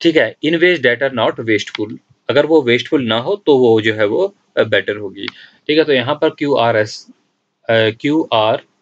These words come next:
sorry, Q P जो है, Q जो है पी होगा, क्यू पी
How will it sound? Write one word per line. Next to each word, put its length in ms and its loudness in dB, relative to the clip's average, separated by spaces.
sorry, 220 2
Q 480 -2
P 240 4
जो 140 2
है, 340 -4
Q 340 -2
जो 180 -2
है 300 2
पी 420 -2
होगा, 380 0
क्यू 480 -4
पी 260 -6